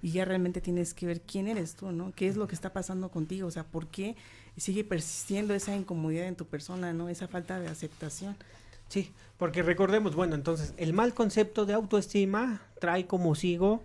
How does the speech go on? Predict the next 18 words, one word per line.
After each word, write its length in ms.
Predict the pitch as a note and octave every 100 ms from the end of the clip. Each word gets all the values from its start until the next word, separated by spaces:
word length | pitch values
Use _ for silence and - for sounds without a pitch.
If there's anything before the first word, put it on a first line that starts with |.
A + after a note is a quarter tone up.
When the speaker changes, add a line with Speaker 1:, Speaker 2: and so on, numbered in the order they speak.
| - -
Speaker 2:
consigo 640 | C#3+ C#3 E3 D#3+ F#3+ F#3
estados 320 | C#3 - D#3
emocionales 760 | C#3+ B2+ C#3+ C3+ C#3 F3 G#3+ -
como 300 | D3 C#3+ F3
la 160 | G#3+
tristeza, 640 | F3+ D#3 - D3+ C#3+ C#3+ C#3+
la 140 | B2+
angustia, 480 | B2 B2+ C3 B2+ C#3
la 120 | A#2+
depresión, 640 | A#2+ - C3+ - C3 B2+
frustración. 680 | B2+ - - B2 A#2+ C3 C3 - - - - - - -
¿Qué 160 | F#3+
más 240 | F#3+ F#3 F3+
emociones 400 | D#3 D3 E3+ D#3
puede 180 | E3+ D#3+
traer 260 | D#3 D3
la, 280 | D3 C#3 B2
la, 420 | A#2+ B2+ B2 B2